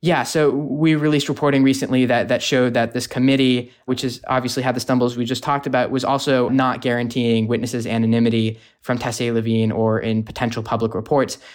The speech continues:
And that was a non-starter for several people who had direct knowledge, uh, inside Genentech because they were violating non-disclosure agreements to talk about it. And obviously, Tessier Levine is himself a powerful man.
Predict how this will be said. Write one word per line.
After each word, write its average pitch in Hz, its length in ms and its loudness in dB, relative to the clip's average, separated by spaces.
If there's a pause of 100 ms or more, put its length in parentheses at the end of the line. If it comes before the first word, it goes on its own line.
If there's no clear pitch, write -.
(140)
And 131 160 2
that 135 120 2
was 127 80 -2
a 135 40 0
non-starter 123 560 2
for 117 140 -6
several 113 280 0
people 120 340 -2
who 123 100 -6
had 113 240 -2
direct 110 260 0
knowledge, 110 460 0
uh, 117 180 -2
inside 120 360 0
Genentech 113 500 0 (240)
because 120 300 -2
they 117 160 2
were 113 240 2
violating 123 460 0
non-disclosure 113 600 0
agreements 107 400 -2
to 120 100 -6
talk 131 240 -4
about 117 200 2
it. 113 100 -2
And 113 220 0
obviously, 113 340 -2
Tessier 107 360 -2
Levine 104 260 -2
is 113 180 -4
himself 110 480 -2
a 110 80 -6
powerful 104 380 -6
man. 104 320 -6